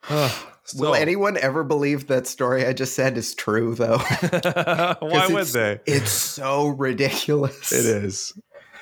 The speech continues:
Speaker 1: It is.
Speaker 2: <sighs>
Speaker 1: A bag full of
Speaker 2: Of
Speaker 1: guns.
Speaker 2: guns. Guns and badges.
Speaker 1: And
Speaker 2: Like,
Speaker 1: the
Speaker 2: if you
Speaker 1: bar
Speaker 2: just forget
Speaker 1: was
Speaker 2: your badge,
Speaker 1: <sighs>
Speaker 2: that's,
Speaker 1: God.
Speaker 2: oh.
Speaker 1: Yeah.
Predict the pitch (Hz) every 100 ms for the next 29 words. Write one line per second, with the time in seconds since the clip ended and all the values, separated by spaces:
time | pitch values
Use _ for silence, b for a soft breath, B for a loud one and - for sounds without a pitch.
0 | - 123 120 113 101 - - - - -
1 | - _ - - _ _ 131 120 113 -
2 | _ _ _ _ _ - 147 143 151 139
3 | - 135 127 117 165 123 107 98 98 -
4 | 151 147 131 135 - B B B - 147
5 | 135 175 180 160 - - 139 147 151 139
6 | 101 113 120 123 - 78 - - - -
7 | 135 156 139 143 160 165 143 131 131 151
8 | 143 156 117 117 123 123 110 - - -
9 | - - 104 113 - - - - 135 131
10 | 131 117 110 101